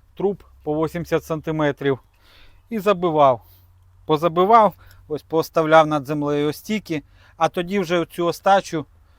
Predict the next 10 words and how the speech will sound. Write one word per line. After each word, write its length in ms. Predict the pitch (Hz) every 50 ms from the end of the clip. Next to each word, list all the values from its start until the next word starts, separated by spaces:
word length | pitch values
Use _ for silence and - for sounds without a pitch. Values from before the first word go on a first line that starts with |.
| _ _ _
приварювався 800 | - 147 156 156 160 175 180 170 165 156 147 143 131 - - 143
до 140 | 131 135 143
цієї 420 | - - 160 160 165 165 160 151
забитої 540 | 135 156 151 135 147 156 147 - 147 143 139
труби. 400 | - - 139 131 127 123 120 107 - _ _ _ _ _ _ _ _ _ -
Ну, 80 | 196 190
тобто 360 | - 190 175 - - 170 160
не 140 | 165 170 170
треба 320 | 175 170 156 147 147 147
ніяких 560 | 151 151 151 151 147 - - 143 - - _